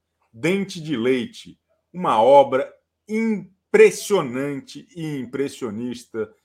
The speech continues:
de Igor Frederico, o Dantinhas brasileiro. Se você ainda não adquiriu, não faça como eu, que ganhei de graça. Compre,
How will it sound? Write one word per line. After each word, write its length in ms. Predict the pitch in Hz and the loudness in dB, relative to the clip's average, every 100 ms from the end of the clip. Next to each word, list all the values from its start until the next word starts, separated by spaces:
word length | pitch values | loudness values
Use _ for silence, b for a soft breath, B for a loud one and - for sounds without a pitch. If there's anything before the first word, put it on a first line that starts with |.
| _ 120 | _ -20
de 220 | 127 - | -18 -12
Igor 640 | 208 214 165 185 170 127 113 | -2 -2 2 4 4 2 -12
Frederico, 960 | - 185 202 175 156 147 101 107 - _ | -8 2 2 2 0 -4 -6 -12 -14 _
o 120 | 185 160 | -6 -4
Dantinhas 760 | 147 123 101 - 170 147 110 90 | -4 -6 -10 -12 -10 -8 -8 -6
brasileiro. 600 | 127 139 117 107 95 b b b | -2 -2 -2 -4 -4 b b b
Se 160 | - 127 | -14 -12
você 400 | 110 101 - 165 | -6 -8 -6 -6
ainda 280 | 170 147 135 | -4 -2 -2
não 140 | 139 | -2
adquiriu, 640 | 131 120 - 104 120 - - _ _ - | -4 -8 -14 -8 -8 -8 -12 _ _ -10
não 260 | 143 220 | -6 -6
faça 400 | - 190 208 208 | -4 -4 -4 -6
como 240 | 185 226 185 | -10 -6 -2
eu, 120 | 180 | -2
que 120 | 180 | -2
ganhei 360 | 156 185 170 202 | -2 -2 -2 -4
de 120 | 208 | -4
graça. 480 | 165 160 143 - - _ _ _ | 2 2 0 -8 -20 _ _ _
Compre, 680 | 254 269 240 - 135 92 | 6 6 6 0 -4 -4